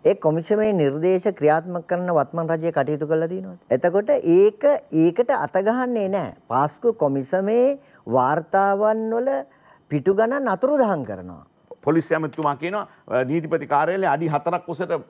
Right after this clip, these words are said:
Speaker 2: ඒ වෙලුම් ටික එච්චර සංඛ්‍යාවක් තියෙනවා. මේ ඔක්කොම බලලා හිටපු නීතිපතිතුමා එයා යන්න කිට්ටුව ඉල්ලුවා තමන්ගේ ධූරය දික් කරන්න කියලා. එහෙම නැති වෙච්ච ගමන් එයා කියලා ගියා,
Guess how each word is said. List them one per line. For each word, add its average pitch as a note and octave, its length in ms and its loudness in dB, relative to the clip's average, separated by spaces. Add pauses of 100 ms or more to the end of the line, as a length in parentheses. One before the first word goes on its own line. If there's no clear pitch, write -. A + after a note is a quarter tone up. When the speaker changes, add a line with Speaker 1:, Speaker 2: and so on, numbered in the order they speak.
(140)
Speaker 2:
ඒ C#3 240 -6
වෙලුම් D3 280 -6
ටික D3+ 140 -10 (180)
එච්චර C3+ 340 -4 (240)
සංඛ්‍යාවක් D3 520 -2
තියෙනවා. - 220 -18 (160)
මේ D#3 220 0
ඔක්කොම F3 420 -2
බලලා C#3+ 440 -2
හිටපු G#3 480 -2
නීතිපතිතුමා A2+ 760 -6 (400)
එයා G#3 380 2 (200)
යන්න G3+ 260 -4 (100)
කිට්ටුව D3+ 560 -6 (200)
ඉල්ලුවා D#3 600 0 (240)
තමන්ගේ F#3 520 -2
ධූරය F3 400 0
දික් D3 240 -6
කරන්න A2 300 -4
කියලා. C2+ 240 -18 (280)
එහෙම A3+ 280 0 (100)
නැති C#3+ 340 -2
වෙච්ච A#3 340 -2
ගමන් C3+ 320 -2
එයා C3+ 220 -2
කියලා F#3 480 0
ගියා, A#2 460 -4